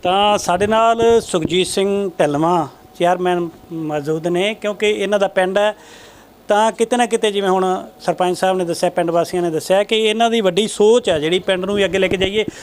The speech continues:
ਪੂਰੇ ਜਿਵੇਂ ਹੁਣ ਆਪਾਂ ਫਰੀਦਕੋਟ ਜ਼ਿਲ੍ਹੇ ਦੀ ਕਰ, ਗੱਲ ਕਰੀਏ, ਫਰੀਦਕੋਟ ਜ਼ਿਲ੍ਹੇ ਵਾਸਤੇ ਤਾਂ ਇਹ ਕੰਮ ਕਰ ਹੀ ਰਹੇ ਆ, ਪਿੰਡ ਵਾਸਤੇ ਵੀ ਜਿਹੜੀ ਕਾਫੀ ਵੱਖਰੀ ਸੋਚ ਰੱਖ ਰਹੇ ਨੇ।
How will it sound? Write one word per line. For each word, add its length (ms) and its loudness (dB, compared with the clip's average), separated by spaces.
ਪੂਰੇ 340 2
ਜਿਵੇਂ 240 0
ਹੁਣ 120 2
ਆਪਾਂ 200 0
ਫਰੀਦਕੋਟ 360 0
ਜ਼ਿਲ੍ਹੇ 200 0
ਦੀ 80 0
ਕਰ, 200 0
ਗੱਲ 420 -2
ਕਰੀਏ, 240 0
ਫਰੀਦਕੋਟ 380 0
ਜ਼ਿਲ੍ਹੇ 200 2
ਵਾਸਤੇ 260 0
ਤਾਂ 120 0
ਇਹ 60 0
ਕੰਮ 180 -2
ਕਰ 180 0
ਹੀ 80 0
ਰਹੇ 240 2
ਆ, 40 -6
ਪਿੰਡ 160 2
ਵਾਸਤੇ 320 2
ਵੀ 120 2
ਜਿਹੜੀ 200 2
ਕਾਫੀ 420 -2
ਵੱਖਰੀ 440 -2
ਸੋਚ 260 -2
ਰੱਖ 200 -4
ਰਹੇ 120 0
ਨੇ। 120 -4